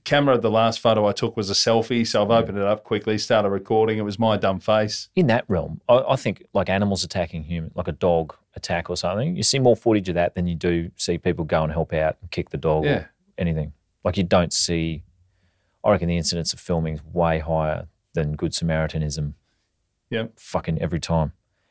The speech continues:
Speaker 2: And it's, surely it's in people's heads that there's no financial reward for this. Maybe you sell it to T M Z for a grand. Like, what are you gonna get
Speaker 1: Yeah.
Speaker 2: for filming
Speaker 1: That's,
Speaker 2: that?
Speaker 1: that's all they want.
Speaker 2: Even the, you reckon?
Speaker 1: Yeah.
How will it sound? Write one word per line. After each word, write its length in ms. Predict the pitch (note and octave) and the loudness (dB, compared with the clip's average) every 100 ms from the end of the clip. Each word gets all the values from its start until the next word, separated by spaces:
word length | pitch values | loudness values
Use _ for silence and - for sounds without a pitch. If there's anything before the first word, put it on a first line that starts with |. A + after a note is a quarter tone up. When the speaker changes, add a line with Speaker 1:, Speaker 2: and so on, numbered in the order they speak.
| _ | _
Speaker 2:
And 340 | F#2+ A#2 A#2+ - _ _ - - _ _ - | 2 4 4 2 _ _ -20 -20 _ _ -8
it's, 140 | - - _ _ _ _ _ _ - | -6 -6 _ _ _ _ _ _ -2
surely 420 | - G3 F3 G#2+ | 4 6 6 2
it's 140 | - | -2
in 80 | G#2 | -4
people's 260 | G2+ E2+ - | -4 -6 -4
heads 360 | G2 D#2+ - | -2 -2 -4
that 180 | G2 E2 | -8 -4
there's 140 | G2 F2+ | -4 0
no 140 | F#2+ | 0
financial 500 | F2 F#2 F2 F2+ F2 | 0 -2 -2 -2 -4
reward 360 | D#2+ D#2 E2 D#2 | -4 -4 -4 -6
for 80 | - | -14
this. 240 | - - | -10 0
Maybe 220 | A#2+ A#2 | 2 2
you 60 | G2 | 0
sell 220 | - F2+ | 2 2
it 80 | E2 | 0
to 80 | E2 | -4
T 200 | - F2 | -2 -2
M 120 | D#2+ | 0
Z 400 | F2+ E2+ F2 A#2 - - - _ _ _ - | 0 0 0 -2 -6 -20 -20 _ _ _ -12
for 180 | - F2+ | 0 0
a 40 | |
grand. 480 | D#2 F#2 G2+ F2+ - _ - | 4 4 4 2 -2 _ -2
Like, 160 | G2 | 2
what 100 | B2+ D3+ | 4 4
are 20 | |
you 100 | B2 | 4
gonna 160 | F#2 | 0
get 300 | E2+ F#2 - _ - | 0 0 0 _ -4
Speaker 1:
Yeah. 260 | A2 F#2+ - - | -4 -4 -12 -12
Speaker 2:
for 160 | - F#2 | -6 -4
filming 380 | - F#2 F2+ E2 | 0 2 2 0
Speaker 1:
That's, 100 | F#2 | 0
Speaker 2:
that? 160 | - _ - | -2 _ -10
Speaker 1:
that's 100 | - | -2
all 80 | G2+ | 0
they 100 | F#2+ | 0
want. 260 | A2+ C#3+ - _ _ - | 0 -2 -8 _ _ 2
Speaker 2:
Even 260 | E3 F3+ C#3 | 4 6 4
the, 220 | G#2+ G#2 - _ _ - - | 2 -2 -14 _ _ -14 -2
you 100 | G#2+ | 2
reckon? 340 | C#3+ G3 F#3+ _ _ | 2 0 -2 _ _
Speaker 1:
Yeah. 240 | D#3 D#3+ | -2 -2